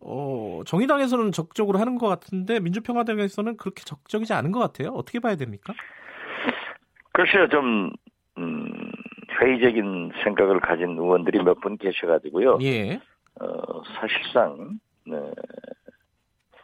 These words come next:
Speaker 2: 어렵지만은 내일 저녁 다시 한번
Speaker 1: 예.
Speaker 2: 논의해보기로,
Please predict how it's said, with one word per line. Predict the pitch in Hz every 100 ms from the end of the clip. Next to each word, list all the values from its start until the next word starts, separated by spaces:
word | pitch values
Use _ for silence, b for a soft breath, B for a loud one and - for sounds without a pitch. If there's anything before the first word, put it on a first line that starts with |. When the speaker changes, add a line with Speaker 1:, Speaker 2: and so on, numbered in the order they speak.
| b _ _
Speaker 2:
어렵지만은 | 92 98 107 - - - - 90 87 85 82 78
내일 | 110 135 143 139 -
저녁 | 107 92 85 -
다시 | - 82
한번 | 92 85 82 78 80 - 120
Speaker 1:
예. | 117 101 104
Speaker 2:
논의해보기로, | 92 90 90 104 95 - 90 78